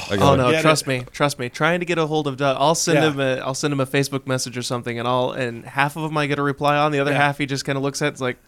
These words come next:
Speaker 2: "Yeah, whatever."
Speaker 3: Yeah, <laughs> yeah, yeah.
Speaker 2: Not important.
Speaker 3: I looked at it, so you
Speaker 2: Well, I
Speaker 3: saw
Speaker 2: know.
Speaker 3: a scene,
Speaker 2: Yeah, exactly.
Speaker 3: but, but, but it's just
Speaker 1: I know
Speaker 3: like,
Speaker 1: he got
Speaker 3: it's,
Speaker 1: it.
Speaker 3: it's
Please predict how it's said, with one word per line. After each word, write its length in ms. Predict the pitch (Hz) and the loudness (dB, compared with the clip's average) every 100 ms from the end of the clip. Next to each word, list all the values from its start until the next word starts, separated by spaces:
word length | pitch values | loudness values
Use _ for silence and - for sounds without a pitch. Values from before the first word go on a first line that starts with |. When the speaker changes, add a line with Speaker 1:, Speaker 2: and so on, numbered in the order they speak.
| _ _ _ | _ _ _
Speaker 2:
"Yeah, 260 | 127 123 113 | -6 -2 -2
whatever." 260 | 98 - 170 | -6 -8 -2
Speaker 3:
Yeah, 220 | 156 143 | -2 0
<laughs> 420 | - 226 - 247 | 0 4 2 4
yeah, 380 | 180 156 202 220 - | 2 2 -4 -6 -4
yeah. 140 | 151 | 2
Speaker 2:
Not 260 | 165 180 180 | 4 6 6
important. 480 | 143 135 131 135 202 | 4 2 2 2 2
Speaker 3:
I 80 | |
looked 320 | 220 320 453 - | 2 4 2 4
at 160 | 156 | 2
it, 140 | 170 - | 2 -2
so 80 | |
you 60 | 185 | 0
Speaker 2:
Well, 80 | 185 | 4
I 20 | |
Speaker 3:
saw 60 | 233 | 6
Speaker 2:
know. 40 | 226 | 6
Speaker 3:
a 60 | |
scene, 240 | - - 214 | 4 2 2
Speaker 2:
Yeah, 140 | 175 | 4
exactly. 520 | 190 - 151 160 120 | 2 2 6 6 4
Speaker 3:
but, 220 | 175 165 160 | 4 4 4
but, 60 | - - - - | -12 -18 -16 2
but 160 | 190 | 2
it's 320 | 202 202 185 - | 2 -2 -4 0
just 180 | 123 | 4
Speaker 1:
I 80 | 117 | 4
know 100 | 117 | 4
Speaker 3:
like, 40 | 110 | 2
Speaker 1:
he 60 | |
got 180 | 113 98 | -2 -2
Speaker 3:
it's, 160 | - - | 0 -2
Speaker 1:
it. 80 | - | 0
Speaker 3:
it's 200 | 175 | -2